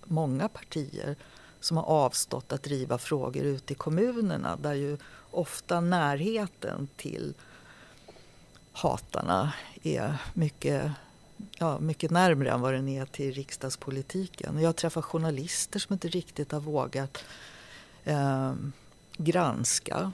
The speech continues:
de här rörelserna av rädsla för det de själva och deras familjer ska bli utsatt för.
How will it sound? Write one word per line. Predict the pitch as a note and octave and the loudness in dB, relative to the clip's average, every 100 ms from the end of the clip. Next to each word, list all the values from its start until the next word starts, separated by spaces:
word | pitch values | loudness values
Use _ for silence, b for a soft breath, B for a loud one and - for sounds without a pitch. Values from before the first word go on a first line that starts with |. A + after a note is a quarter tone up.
| - | -4
de | F#3+ | 0
här | F3+ | 2
rörelserna | F3 D#3+ C#3+ D3+ - D#3 | 2 2 0 -2 -2 -2
av | D#3 | -2
rädsla | D#3+ E3 C#3 - - E3+ | 0 0 0 -2 0 -2
för | - - C#3 | -2 -2 -2
det | C#3+ C#3+ D3+ - | -2 -2 -4 -6
de | E3 | -6
själva | D3 - D3 C3+ C#3+ | -4 -2 -2 -2 -2
och | |
deras | C#3 C#3 - | -2 -4 -4
familjer | C3 C3 C3 D3+ F3 | -4 -2 -4 -4 -4
ska | - | -4
bli | D#3+ D#3+ | -4 -2
utsatt | C#3 - C#3+ - | -2 -2 -2 -4
för. | - - | -6 -6